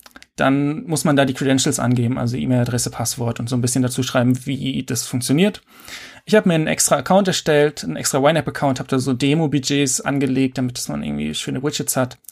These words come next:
und hab bisschen mit dem Y nap-Support geschrieben und die haben mir sogar den Account auf kostenlos gestellt und so. Also Y nap-Support allgemein mega gut.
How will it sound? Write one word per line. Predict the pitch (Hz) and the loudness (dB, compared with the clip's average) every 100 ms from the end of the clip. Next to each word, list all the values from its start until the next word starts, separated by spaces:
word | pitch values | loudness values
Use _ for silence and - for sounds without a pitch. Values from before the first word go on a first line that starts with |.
| - | -10
und | - 123 | -6 -2
hab | 135 | -2
bisschen | 127 - 127 | 0 0 0
mit | 123 | 0
dem | 127 120 | -4 0
Y | 143 | 2
nap-Support | 190 - - 151 147 - | 2 -2 -2 -2 -2 -10
geschrieben | - - 147 143 | -8 -4 0 0
und | 135 | 0
die | 127 | 0
haben | 135 | 0
mir | 135 | 0
sogar | 139 | 0
den | 127 123 | 2 0
Account | 123 160 | 0 -4
auf | 147 - | -4 0
kostenlos | 180 - 165 147 | 2 2 0 -2
gestellt | 143 147 147 | -2 -2 0
und | |
so. | 143 151 | 0 2
Also | 143 | 2
Y | 139 175 | 4 4
nap-Support | 175 - - 156 - | 2 -2 0 0 0
allgemein | - 143 143 143 | -2 -2 0 0
mega | 143 143 | 0 0
gut. | 139 147 170 | -2 -6 -10